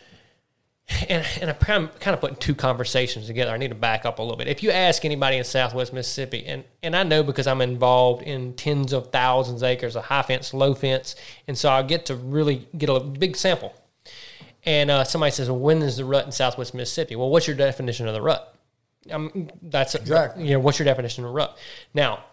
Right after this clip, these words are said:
Speaker 1: to me, the rut is when peak breeding happens. And I consider it in Southwest Mississippi Centerville, Woodville area, December twenty-sixth to about January sixth, January tenth, right in there.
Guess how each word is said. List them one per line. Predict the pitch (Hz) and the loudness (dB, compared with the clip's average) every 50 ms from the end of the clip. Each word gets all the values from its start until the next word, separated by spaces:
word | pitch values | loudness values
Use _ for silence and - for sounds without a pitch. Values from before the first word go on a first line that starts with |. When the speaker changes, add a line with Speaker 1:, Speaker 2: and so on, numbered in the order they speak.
| _ _ - | _ _ -8
Speaker 1:
to | - 147 | -6 -4
me, | 127 127 160 208 214 196 185 180 175 160 | -2 -2 -2 -2 -4 -4 -6 -8 -8 -6
the | 135 131 120 | -4 -4 -2
rut | 117 120 123 123 117 | 0 2 2 2 2
is | 113 117 120 123 | 2 2 0 0
when | 139 135 123 117 | -2 -6 -6 -6
peak | - - 135 139 165 170 | -6 -4 -2 -2 -2 -2
breeding | 170 139 143 143 139 123 120 113 | -2 0 2 2 2 2 0 -4
happens. | 110 113 113 117 - - - - - - - - - - _ _ _ _ _ _ _ _ _ - - - - | -4 -4 -4 -4 -4 -8 -14 -12 -10 -10 -10 -10 -12 -14 _ _ _ _ _ _ _ _ _ -12 -6 -2 2
And | 139 131 131 131 127 127 127 - - | 4 6 6 6 6 4 2 -2 -2
I | - 120 127 147 170 | 0 2 4 4 2
consider | - - - 185 - - - 147 127 120 123 | 2 0 0 0 0 2 2 2 2 4 2
it | 127 123 - - | 0 0 -2 -4
in | 139 127 117 | -4 -4 -2
Southwest | - - 127 127 127 - 139 131 - - | 0 2 2 2 2 0 -4 -6 -4 -4
Mississippi | 127 117 - - 131 123 | -4 -4 -4 -4 -4 -6
Centerville, | - - - - 127 120 117 117 120 120 | -6 -6 -4 -4 -2 -2 -2 -4 -4 -4
Woodville | 117 120 123 117 113 123 117 | -4 -4 -4 -4 -2 0 0
area, | 117 113 117 117 113 117 117 | 0 0 0 0 -2 -2 -4
December | 117 117 123 127 - - 139 139 139 | -4 -4 -6 -4 -2 0 0 0 0
twenty-sixth | 127 - - 139 131 123 - - 131 127 117 - - - - | -2 -2 -2 -2 -2 -2 -2 -2 -2 -2 -2 -2 -4 -6 -4
to | - 127 123 | -4 -4 -2
about | 120 120 120 120 - - 139 | 0 0 0 0 0 -2 -6
January | 123 127 123 120 120 123 123 120 120 | -4 -2 -2 -2 -2 -4 -4 -4 -4
sixth, | - - 127 120 - - | -4 -4 -6 -8 -8 -6
January | - 127 117 117 117 117 113 | -4 -4 -2 -2 -4 -4 -6
tenth, | 113 - - 123 117 - | -6 -6 -6 -6 -4 -2
right | 120 117 117 123 | -2 0 0 0
in | 127 120 120 | 0 -2 0
there. | 123 123 110 - | -2 -2 -2 -4